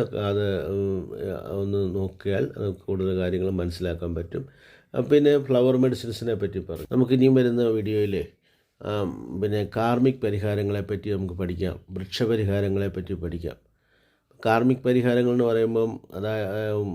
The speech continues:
ഉദാഹരണമായിട്ട് ശനി ഭഗവാനാണെങ്കിൽ ആ എട്ട ഇടുന്ന കാര്യങ്ങൾ, അതുപോലെ പാദയാത്ര ചെയ്ത കാര്യങ്ങൾ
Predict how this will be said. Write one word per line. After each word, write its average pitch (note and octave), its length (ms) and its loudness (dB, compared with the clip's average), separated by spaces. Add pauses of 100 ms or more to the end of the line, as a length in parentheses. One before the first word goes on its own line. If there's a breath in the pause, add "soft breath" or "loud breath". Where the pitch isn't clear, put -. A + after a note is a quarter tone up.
(220)
ഉദാഹരണമായിട്ട് G#2+ 840 -2 (280)
ശനി G2+ 260 -4
ഭഗവാനാണെങ്കിൽ G2 800 0
ആ F#2 160 -2
എട്ട F2+ 360 -8
ഇടുന്ന G2 460 -2
കാര്യങ്ങൾ, F#2 400 -2 (760 soft breath)
അതുപോലെ G2 400 0 (800)
പാദയാത്ര G#2 800 0
ചെയ്ത F#2+ 360 -2
കാര്യങ്ങൾ F2 380 -4